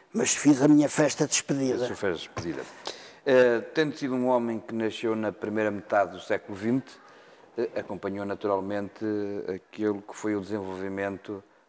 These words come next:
Speaker 2: da cidade. Eh, quer fazer um paralelismo entre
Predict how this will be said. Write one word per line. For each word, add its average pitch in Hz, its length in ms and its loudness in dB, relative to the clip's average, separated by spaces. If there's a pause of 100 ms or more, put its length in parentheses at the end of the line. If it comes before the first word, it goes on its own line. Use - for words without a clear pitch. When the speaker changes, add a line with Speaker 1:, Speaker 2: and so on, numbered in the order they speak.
Speaker 2:
da 95 80 -6
cidade. 92 480 -2 (680)
Eh, 90 180 -6 (2000)
quer 113 160 2
fazer 104 400 0
um 98 160 -6
paralelismo 95 880 -2 (320)
entre 90 640 -8